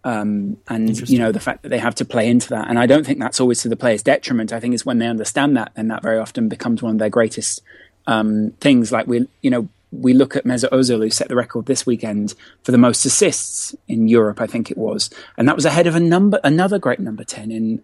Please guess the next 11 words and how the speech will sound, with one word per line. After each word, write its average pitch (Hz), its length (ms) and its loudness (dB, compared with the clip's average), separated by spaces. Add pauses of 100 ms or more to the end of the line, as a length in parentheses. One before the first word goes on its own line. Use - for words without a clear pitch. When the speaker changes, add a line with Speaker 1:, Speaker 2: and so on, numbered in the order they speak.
Speaker 1:
Riquelme. 165 760 -2 (640)
And 151 140 4
we're 170 100 8
looking 185 300 2
at 131 120 0
a 127 80 0
really 143 320 -2
dominant 143 500 2
number 123 200 0
ten 170 320 0
there 127 340 -4